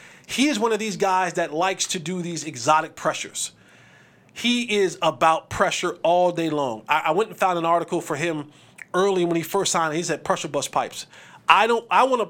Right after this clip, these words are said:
I wanna burst the pipes of these co-, the-, these offenses, quarterbacks, their rhythm,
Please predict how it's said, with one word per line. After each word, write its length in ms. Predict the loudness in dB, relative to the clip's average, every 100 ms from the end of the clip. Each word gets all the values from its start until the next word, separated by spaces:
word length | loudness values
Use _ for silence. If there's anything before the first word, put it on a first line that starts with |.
| 2
I 140 | 4
wanna 220 | 4 2 -2
burst 420 | -2 0 0 -2
the 80 | -6
pipes 400 | 0 0 -2 -6
of 140 | -4
these 160 | -4 -2
co-, 280 | 0 0 -2
the-, 180 | -10 -8
these 260 | -8 -8 -2
offenses, 640 | -2 -2 -4 -4 -4 -6 -12 -2
quarterbacks, 600 | 4 4 4 0 -2 -8 -12 -20 -10 -2
their 120 | 0
rhythm, 460 | 4 4 2 0